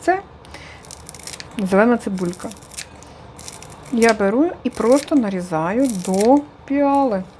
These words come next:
А ви обов'язково зелену цибульку знайдете. Не треба таку, знаєте, синю чи білу,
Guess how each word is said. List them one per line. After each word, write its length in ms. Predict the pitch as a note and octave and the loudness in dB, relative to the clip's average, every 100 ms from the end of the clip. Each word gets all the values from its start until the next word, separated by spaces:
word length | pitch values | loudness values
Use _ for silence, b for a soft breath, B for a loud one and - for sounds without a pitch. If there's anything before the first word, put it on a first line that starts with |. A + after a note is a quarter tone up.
| - - - | -20 -16 -2
А 120 | E3 | -2
ви 260 | E3+ C#4+ | 4 4
обов'язково 840 | F4+ A3 F#3 F3+ - B3+ C#4 G#3 - F#3 - | 4 2 2 -2 -2 0 2 0 -4 -8 -10
зелену 420 | E3+ E3+ F#3+ C4 | -2 0 2 2
цибульку 640 | A#3+ - F#3+ F#3 F3 F3+ E3 | 0 -2 -2 -2 -6 -4 -8
знайдете. 600 | E3+ D#3+ D#3 E3 E3 F#3+ B B B B B - - - - - - - | -4 -4 -4 -6 -6 -12 B B B B B -20 -20 -18 -16 -12 -8 0
Не 120 | A3 | 0
треба 520 | G#3+ G#3 F#3+ F#3 F3 - - | 2 0 2 2 2 0 -8
таку, 220 | F3+ F3+ | -6 -6
знаєте, 520 | F3+ G#3+ A#3+ G3 - F3 - | -4 -2 -2 -2 -6 -8 0
синю 400 | A3+ D4 C4 G3 | 6 6 6 0
чи 200 | - F3 F3+ | -8 -8 -6
білу, 540 | G3 C4 C4 B3 A3+ | 0 2 4 2 -2